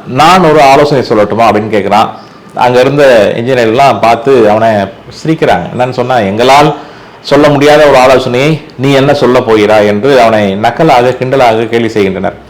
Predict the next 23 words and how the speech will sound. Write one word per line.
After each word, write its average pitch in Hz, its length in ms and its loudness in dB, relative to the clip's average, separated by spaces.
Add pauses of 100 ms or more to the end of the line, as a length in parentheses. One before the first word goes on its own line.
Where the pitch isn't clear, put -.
(540)
முதலாளிக்கு 127 880 0
கோபம் 127 240 0
வந்து 104 180 -2
விட்டது. 98 500 -2 (240)
"நீங்க 113 160 -2
எல்லாம் 127 200 2
கொஞ்சம் 107 200 -2
அமைதியா 120 340 0
இருங்க, 104 260 0
நீங்க 131 240 -4
வா 110 160 2
தம்பி, 104 380 -2
என்ன 156 240 -2
சொல்ல 139 280 0
வந்ததை 123 240 0
நீ 117 80 -6
சொல்லு" 123 340 0
அப்படின்னு 104 200 0
சொல்லிட்டு 110 280 -4
அமைதியாக 143 680 0
அவன் 120 180 -2
சொல்வதை 127 440 -2
கேட்கிறார். 131 440 -2